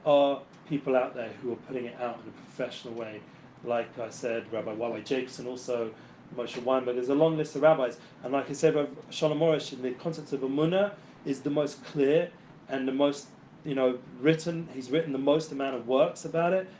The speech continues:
that anyone can just pick up one of his books on any area and the Garden of Emunah series and just gain from how to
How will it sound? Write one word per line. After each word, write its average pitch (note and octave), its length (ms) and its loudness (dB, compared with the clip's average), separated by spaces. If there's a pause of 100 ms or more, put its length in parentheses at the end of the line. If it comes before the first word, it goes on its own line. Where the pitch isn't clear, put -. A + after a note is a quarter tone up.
that D3+ 160 -4
anyone D#3+ 300 2
can D3 80 -10
just C#3 180 -6
pick D3+ 160 -8
up D3 120 -4
one C3+ 100 -4
of B2+ 60 -4
his B2 120 -4
books D3+ 340 -2
on B2+ 160 -12
any D#3 300 -2
area D3+ 480 -2 (300)
and B2+ 180 -6
the C3+ 40 -4
Garden C#3 380 2
of C#3 100 2
Emunah D3+ 80 -2
series F3+ 360 0
and D#3+ 120 -6
just C#3+ 220 -4
gain D#3 300 0
from C#3 340 -4 (220)
how C#3+ 280 2
to D3 340 0